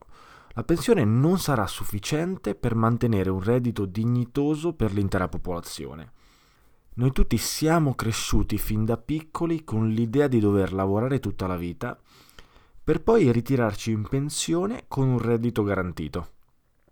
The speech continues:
Ci hanno insegnato che dopo anni di molta fatica saremo ricompensati e ripagati dallo Stato. Quindi non solo ci insegnano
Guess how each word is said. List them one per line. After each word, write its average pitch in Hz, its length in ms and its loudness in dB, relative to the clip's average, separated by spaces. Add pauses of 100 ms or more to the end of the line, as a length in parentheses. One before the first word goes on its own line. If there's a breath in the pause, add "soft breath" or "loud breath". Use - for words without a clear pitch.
(600 soft breath)
Ci - 140 0
hanno 117 200 0
insegnato 107 840 -2 (280 soft breath)
che - 80 -10
dopo 127 240 2
anni 127 340 6
di 104 140 0
molta 117 400 0
fatica 131 640 -6
saremo 107 540 -4
ricompensati 104 1000 -6 (480 soft breath)
e 113 200 0
ripagati 143 480 0
dallo 95 220 -2
Stato. - 480 -10 (1120)
Quindi - 320 -4 (300 loud breath)
non 170 180 -8
solo 269 360 0
ci - 180 -4
insegnano 175 920 -6